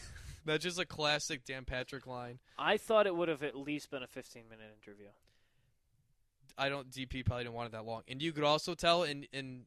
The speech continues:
Speaker 1: again, since we're in, in this business, we could guess this, but you could tell it's a pre-recorded video 'cause there
Speaker 2: There
Speaker 1: was
Speaker 2: was a
Speaker 1: two,
Speaker 2: cut.
Speaker 1: there
Speaker 2: Oh,
Speaker 1: was
Speaker 2: yeah.
Speaker 1: two times, especially one time where it was just like,
Speaker 2: There was one
Speaker 1: "Whoa."
Speaker 2: real drastic
Speaker 1: Yeah,
Speaker 2: cut
Speaker 1: it was real
Speaker 2: where
Speaker 1: bad.
Speaker 2: I, where I was like,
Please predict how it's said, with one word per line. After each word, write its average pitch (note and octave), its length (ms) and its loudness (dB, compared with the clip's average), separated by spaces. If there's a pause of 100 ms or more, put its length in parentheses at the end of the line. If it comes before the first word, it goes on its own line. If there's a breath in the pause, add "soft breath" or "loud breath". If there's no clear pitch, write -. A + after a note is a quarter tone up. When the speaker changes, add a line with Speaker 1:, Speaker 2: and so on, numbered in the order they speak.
(220)
Speaker 1:
again, B2 320 -4
since - 280 -16
we're C3 160 -6
in, B2 180 -8 (180)
in A#2+ 100 -14
this A#2 160 -10
business, A#2+ 320 -12
we A#2 280 -8 (760)
could C3 140 -8 (280)
guess C3+ 240 2
this, D#3+ 220 2
but C3+ 180 0
you C3+ 120 0
could D3 100 -6
tell D3+ 140 4
it's C#3+ 100 -6
a - 20 -18
pre-recorded C#3+ 500 0
video C3 360 0 (320 soft breath)
'cause B2 100 -10
there B2 60 -6
Speaker 2:
There D#3+ 100 6
Speaker 1:
was D3 100 0
Speaker 2:
was C#3+ 100 2
a - 20 -8
Speaker 1:
two, - 60 -10
Speaker 2:
cut. E3 260 6
Speaker 1:
there C#3+ 120 6
Speaker 2:
Oh, D#3+ 40 8
Speaker 1:
was F3+ 80 10
Speaker 2:
yeah. E3+ 80 8
Speaker 1:
two F#3 180 10
times, D#3+ 320 6
especially F#3 400 4
one E3 240 6
time C#3 300 4
where C#3 160 4
it C3+ 60 4
was C3 140 0
just C#3 220 -2
like, C3+ 100 4
Speaker 2:
There D#3 80 6
was D3 140 2
one F3 240 6
Speaker 1:
"Whoa." F3+ 80 2
Speaker 2:
real E3+ 240 8
drastic C#3+ 480 0
Speaker 1:
Yeah, C3 200 4
Speaker 2:
cut A#2 80 2
Speaker 1:
it A#2 40 -2
was A#2+ 120 -10
real C3+ 320 2
Speaker 2:
where D#3+ 200 8
Speaker 1:
bad. D#3 180 6
Speaker 2:
I, D3+ 40 -2
where D3+ 160 4
I D3+ 100 6
was D3 180 0
like, A#2 200 -6